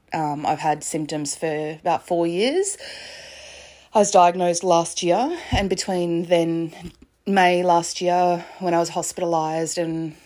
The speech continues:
pretty much diagnosed with it, um, and now it's, you know, five hundred percent worse.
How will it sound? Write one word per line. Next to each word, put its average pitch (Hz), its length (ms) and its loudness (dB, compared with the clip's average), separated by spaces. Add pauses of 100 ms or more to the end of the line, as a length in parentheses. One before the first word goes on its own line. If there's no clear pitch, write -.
(260)
pretty 170 180 -6
much 156 180 -4
diagnosed 156 680 -2
with 160 160 -2
it, 240 340 0
um, 160 280 0
and 160 200 -2
now 151 500 -4 (100)
it's, 170 300 -8 (640)
you 190 60 -6
know, 151 180 -2 (280)
five 156 360 2
hundred 160 360 -6
percent 156 360 -6
worse. 156 540 -6